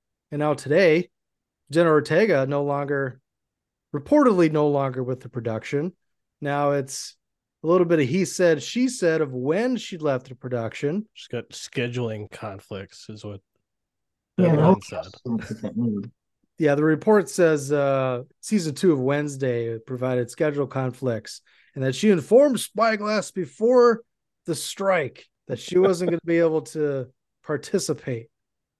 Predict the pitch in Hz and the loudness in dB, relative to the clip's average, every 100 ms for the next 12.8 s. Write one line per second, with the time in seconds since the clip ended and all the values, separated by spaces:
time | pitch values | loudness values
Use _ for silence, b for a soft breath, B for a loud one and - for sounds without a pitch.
0 | _ _ - 165 220 240 180 202 175 139 | _ _ -2 4 6 6 4 2 4 0
1 | 123 135 127 127 143 131 127 127 123 120 | 0 -4 -4 -6 -4 -4 -4 -4 -4 -6
2 | - 127 113 - - 185 180 160 151 156 | -6 -6 -6 -10 -4 2 4 6 4 4
3 | 156 143 139 143 139 156 175 165 151 147 | 0 -2 -4 -4 -2 0 0 0 0 -2
4 | 139 _ _ _ _ _ _ - 123 - | -6 _ _ _ _ _ _ -12 -10 0
5 | 190 180 180 165 160 160 160 156 170 151 | 2 4 4 2 2 -2 -4 -4 -4 -2
6 | 151 151 143 120 - _ - - 147 143 | -2 -4 -8 -10 -12 _ -10 -2 0 2
7 | 143 143 147 - 135 127 - 160 147 139 | 2 2 0 -4 -10 -12 -4 -2 0 0
8 | 139 143 139 127 139 135 139 139 _ - | -2 -2 -4 -4 -4 -6 -8 -12 _ -16
9 | 110 - _ _ 107 101 165 190 151 185 | -16 -16 _ _ -10 -2 2 2 2 0
10 | 147 - _ 175 180 185 143 135 135 123 | 0 -8 _ -2 0 0 2 2 0 -2
11 | 110 107 104 110 _ _ - 180 180 156 | -4 -6 -8 -12 _ _ 2 4 4 2
12 | 175 - 202 - 220 - 117 - | 0 2 2 2 -2 -4 -4 -4